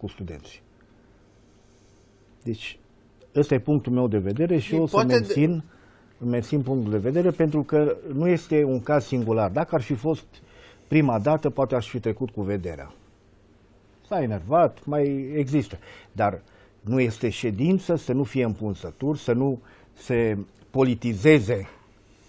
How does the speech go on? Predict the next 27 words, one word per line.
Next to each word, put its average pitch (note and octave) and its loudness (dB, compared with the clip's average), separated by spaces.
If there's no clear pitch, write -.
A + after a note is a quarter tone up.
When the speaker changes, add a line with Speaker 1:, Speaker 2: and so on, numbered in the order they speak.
Speaker 1:
aceste A#2+ -4
ședințe A#2 -2
de G#2+ 0
Consiliu, D#3+ 0
în D#3+ 0
care B2 8
eu F#3 10
consider, F3 4
și C3+ -4
dacă A2+ 0
ar G2+ -6
fi G3 -2
după C3 2
mine, D#3+ -2
uh, B2 0
primarul D#3+ 4
ar D#3 6
tri-, C#3+ 0
ar C3+ 2
trebui B2 0
să D#3 0
aibă C#3+ 4
același C#3 2
statut B2 -4
ca B2+ -4
și A#2+ -6
președintele, G2+ -10